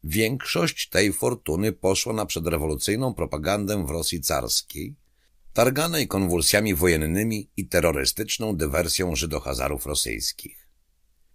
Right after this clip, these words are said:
Propagandę komunistyczną George Kennan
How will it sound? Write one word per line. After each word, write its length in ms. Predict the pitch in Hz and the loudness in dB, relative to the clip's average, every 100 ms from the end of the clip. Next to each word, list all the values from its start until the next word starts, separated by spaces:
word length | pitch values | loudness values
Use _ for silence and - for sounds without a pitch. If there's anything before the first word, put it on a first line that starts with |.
| _ | _
Propagandę 720 | 117 - 120 160 202 175 131 | 0 2 2 2 0 0 2
komunistyczną 840 | 101 104 101 95 - 107 - 90 87 | 2 2 2 0 0 -2 0 0 2
George 440 | 160 151 - - | 2 2 -2 -2
Kennan 580 | - 107 82 67 90 180 | 2 2 2 -2 -6 -10